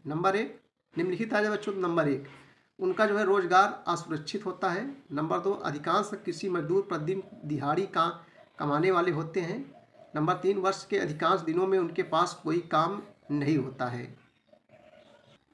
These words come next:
चलिए अगला क्वेश्चन देखा जाए कि वन पंचायत के बारे में बताइए, वन पंचायत के बारे में बताइए, जिससे नाम से लग रहा है वन, यानी पेड़ पौधे संबंधित।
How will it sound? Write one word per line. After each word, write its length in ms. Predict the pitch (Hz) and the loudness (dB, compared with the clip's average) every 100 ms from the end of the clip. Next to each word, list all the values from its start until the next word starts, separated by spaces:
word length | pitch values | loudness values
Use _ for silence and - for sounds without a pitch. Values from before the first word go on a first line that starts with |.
| _ - | _ 0
चलिए 180 | 190 | 4
अगला 160 | 202 214 | 6 6
क्वेश्चन 280 | 214 - 202 | 4 2 4
देखा 200 | 190 185 | 4 4
जाए 300 | 185 214 - - | 4 2 0 0
कि 60 | |
वन 220 | 170 214 | 4 6
पंचायत 460 | 220 190 160 180 208 | 4 0 4 4 4
के 100 | 202 | 2
बारे 280 | 165 160 180 | 4 6 6
में 160 | 196 175 | 2 0
बताइए, 640 | 151 131 120 127 113 - _ _ _ _ - | 0 0 2 0 -2 -8 _ _ _ _ -2
वन 200 | 170 208 | 2 2
पंचायत 540 | 208 170 156 160 190 | 2 2 4 4 4
के 100 | 185 | 2
बारे 260 | 160 156 180 | 4 4 4
में 120 | 196 | 2
बताइए, 280 | 190 143 139 | 0 0 0
जिससे 260 | 135 143 196 | 0 0 4
नाम 240 | 175 185 | 6 4
से 120 | 190 | 4
लग 140 | 180 190 | 0 2
रहा 100 | 185 | 2
है 60 | |
वन, 220 | 165 156 - - - | 4 2 0 -8 -4
यानी 140 | 156 | 0
पेड़ 260 | 170 165 160 | 2 2 2
पौधे 260 | 139 135 131 | 0 0 -2
संबंधित। 560 | 127 120 120 175 - | -2 -4 -2 -4 -6